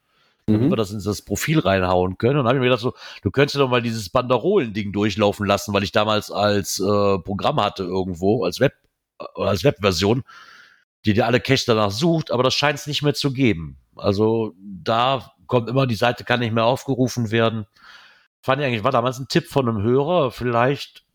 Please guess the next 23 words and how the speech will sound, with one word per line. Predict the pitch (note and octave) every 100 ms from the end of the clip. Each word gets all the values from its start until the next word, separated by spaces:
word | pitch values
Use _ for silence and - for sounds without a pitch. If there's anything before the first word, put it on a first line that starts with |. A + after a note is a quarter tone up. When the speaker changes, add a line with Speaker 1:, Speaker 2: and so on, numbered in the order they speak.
| _
Speaker 1:
weiß | G#2 G2 C3+ -
ja | B2+
irgendjemand, | B2+ D#3 D#3 B2+ C#3 C#3
ob's | B2+ -
da | B2
eine | B2+ -
andere | C#3+ D3+ A2+
Möglichkeit | G#2+ A2 F#2+ - G2+
gibt, | - G2
sich | - G#2
das | A2 A2 - - - - - _ -
automatisch | A#2 A2 A2 A#2 F#2+
generieren | A2 G#2+ G#2+ A#2 G2+
zu | G2+
lassen. | G2 F#2 G2+ F2
Die | C3+
Seite | C3+ D#3+ D#3+
existiert | C#3 - B2 - D#3
auf | B2 -
jeden | C#3 C3+
Fall | - D3
nicht | C#3+ C3+ - -
mehr. | F2 C#2+